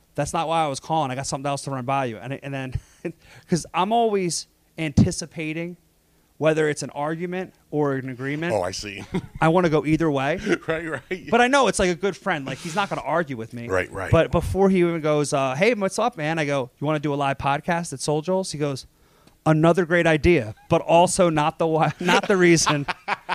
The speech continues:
Speaker 1: I was texting." So, uh, so, so he, uh, he had this idea.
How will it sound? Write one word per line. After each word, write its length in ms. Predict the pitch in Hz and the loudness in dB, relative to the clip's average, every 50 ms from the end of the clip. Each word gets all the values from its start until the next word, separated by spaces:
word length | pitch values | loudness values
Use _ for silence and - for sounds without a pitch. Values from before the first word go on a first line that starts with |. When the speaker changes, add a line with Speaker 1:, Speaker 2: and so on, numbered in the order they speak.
| - - 139 - 185 - - | -6 -6 -6 -6 -6 -2 2
Speaker 1:
I 140 | 151 160 165 | 2 4 4
was 200 | 160 156 143 - | 4 2 0 2
texting." 580 | - - - 175 - - - 165 - 143 113 - - - - _ - 175 _ _ _ _ - - _ _ - 220 262 269 214 | 2 2 2 2 2 0 0 -2 -2 -4 -6 -6 -8 -8 -12 _ -10 -10 _ _ _ _ -10 -10 _ _ -14 -8 -6 -4 0
So, 380 | - - - - 175 165 156 156 | 2 4 6 6 6 6 6 4
uh, 460 | 156 151 143 135 135 131 123 - 220 | 4 4 2 2 2 0 0 -4 -6
so, 480 | - - - - 180 160 160 147 - - - - | -4 0 4 6 6 6 6 4 0 -8 -14 -6
so 260 | - - 180 156 151 | -4 0 2 2 2
he, 300 | 151 165 165 160 160 160 | 2 0 0 0 2 2
uh, 400 | 151 143 135 131 127 123 117 110 - _ _ _ _ _ _ - | 2 2 2 0 0 -2 -4 -6 -8 _ _ _ _ _ _ -6
he 100 | - 151 165 | 0 2 4
had 140 | 175 165 | 4 4
this 160 | 143 156 - 160 | 4 2 2 2
idea. 580 | 139 131 123 - 233 277 202 131 127 131 143 | 0 -2 2 2 2 2 2 0 -2 -4 -8